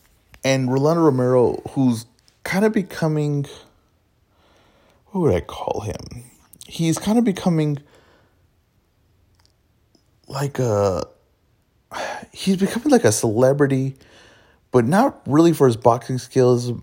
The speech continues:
It's more like an inside joke for boxing, I would say, boxing fans. And I'm not saying he can't fight. He definitely has, you know, found, to me, boxing is beautiful because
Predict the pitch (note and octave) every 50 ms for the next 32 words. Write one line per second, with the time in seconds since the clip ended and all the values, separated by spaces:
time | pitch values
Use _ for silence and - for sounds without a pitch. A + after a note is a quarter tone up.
0 | - _ - C3+ A#2 - - C3 C#3 D3 C#3+ C#3+ C#3 C3 A#2+ A2+ A2 G#2+ G2 G2
1 | F2+ - - A#2+ A#2+ A2+ - C3 A#2 G#2+ G#2 F#2+ - - - A2+ A#2+ - - -
2 | C3+ A#2 - A#2 A#2 A#2+ - - B2+ B2 A#2+ A2 A2 A2+ A2+ A2+ - A2+ A2 A2
3 | A2 - - G2 A2+ A2 A2 - - G#2+ G#2+ - A2 A2 A2 A2+ A#2 - - B2
4 | C#3 F3 A3 A3 - - F3+ D#3+ D3+ A2+ G#2 - G#2 G2+ - - - C4+ D4+ -
5 | - - - - - C3 C3+ C3 A2+ D#3 D#3+ E3 - - B2 A#2+ G#2 G2+ G2 G#2
6 | - - - - - - - - - _ - C3 B2 A#2 F2+ - - - D3 D3
7 | D#3 E3+ F3 E3 D#3 - - - _ _ _ _ - - D#3 D#3 F#3 G#3+ G#3 D#3
8 | - B2+ - C#3+ - - C3+ A#2+ G#2+ G2+ G2+ A#2+ A#2+ A2 - B2+ A#2+ A2 G#2+ G#2
9 | - A2+ G#2 G2 -